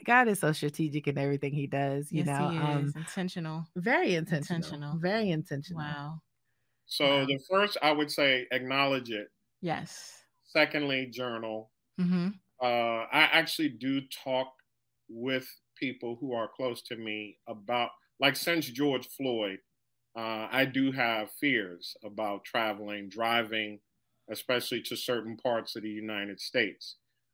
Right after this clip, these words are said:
Speaker 3: Uh, so I talk about it. I acknowledge it. Uh, it's a real fear.
Speaker 2: Mm-hmm.
Speaker 3: Uh, and I have to learn how to day to day make decisions that keep me from allowing the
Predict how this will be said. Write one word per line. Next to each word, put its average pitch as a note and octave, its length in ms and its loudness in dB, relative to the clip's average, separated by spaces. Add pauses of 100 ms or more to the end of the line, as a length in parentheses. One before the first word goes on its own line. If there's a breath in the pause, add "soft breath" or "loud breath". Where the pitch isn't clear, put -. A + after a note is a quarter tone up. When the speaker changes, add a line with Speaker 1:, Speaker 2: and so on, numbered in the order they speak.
(120)
Speaker 3:
Uh, A2 540 -2
so B2 220 2
I A#2+ 200 6
talk D3+ 340 2
about G2 340 -2
it. - 160 -18
I A#2 140 0
acknowledge A2+ 600 2
it. F2+ 180 -8 (640)
Uh, A2 260 -2
it's B2+ 220 -2
a A#2 40 -2
real B2 300 0
fear. C#3+ 480 2 (100)
Speaker 2:
Mm-hmm. F#3+ 400 6 (260)
Speaker 3:
Uh, A2 280 -2 (120)
and A#2+ 600 2 (920)
I B2+ 140 4
have B2+ 200 4
to C3 60 2
learn B2+ 340 2
how B2+ 140 0
to B2 100 -2
day A#2+ 260 4
to B2 80 0
day A2+ 300 2
make A2+ 320 -2
decisions A2 600 -6
that G#2+ 200 -2
keep C3+ 240 -2
me B2 120 -4
from A#2 240 -6
allowing A2 580 -2
the G2 80 -12